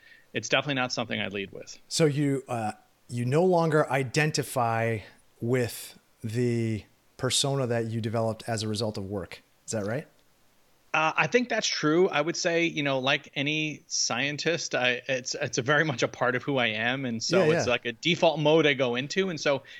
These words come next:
Speaker 1: it's gonna come up, but it's not my primary identity.
Speaker 2: When did that change? Do you remember? Was it, like, a year ago or?
Speaker 1: It's within the last year,
Speaker 2: Okay.
Speaker 1: for sure.
Speaker 2: Yeah.
Speaker 1: Yeah. 'Cause
Speaker 2: Yeah.
Speaker 1: the first year, I'd say I m-, much less often found myself kind of going to that place.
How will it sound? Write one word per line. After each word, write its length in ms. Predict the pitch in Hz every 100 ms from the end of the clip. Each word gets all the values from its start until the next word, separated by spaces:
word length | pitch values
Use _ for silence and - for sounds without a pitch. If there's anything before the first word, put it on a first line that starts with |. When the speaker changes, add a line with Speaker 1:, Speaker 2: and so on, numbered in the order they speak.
| -
Speaker 1:
it's 160 | 208 -
gonna 260 | 190 180
come 300 | 160 - 127
up, 240 | 113 175 - _ - - _
but 120 | 156
it's 180 | 151 147
not 200 | 151 151
my 160 | 139 131
primary 560 | - 135 123 117 110
identity. 560 | 104 101 98 92 - 135 -
Speaker 2:
When 140 | 156
did 120 | 196
that 160 | 147 123
change? 300 | 131 113 -
Do 100 | 110
you 40 |
remember? 360 | 104 107 127 -
Was 160 | - 120
it, 100 | 117
like, 140 | 98
a 60 | 113
year 200 | 107 120
ago 260 | 127 135 139
or? 220 | 127 98 95
Speaker 1:
It's 160 | 185
within 300 | 175 185 202
the 80 | 180
last 340 | 151 131 120 -
year, 260 | 104 90 123
Speaker 2:
Okay. 80 |
Speaker 1:
for 100 | 117
sure. 340 | 117 110 98 92 -
Speaker 2:
Yeah. 80 | 110
Speaker 1:
Yeah. 240 | 107 95 95 -
'Cause 120 | 123
Speaker 2:
Yeah. 60 | 123
Speaker 1:
the 60 |
first 280 | 156 147 -
year, 220 | 135 120
I'd 220 | 110 107
say 240 | - 113 104
I 60 |
m-, 680 | 104 104 107 113 117 123 120
much 260 | 127 120 -
less 220 | 113 101
often 380 | 110 98 - 101
found 260 | 92 104 95
myself 380 | 95 - 101
kind 180 | - 104
of 80 | 98
going 240 | 104 101 95
to 80 | 90
that 160 | 90
place. 420 | - - - -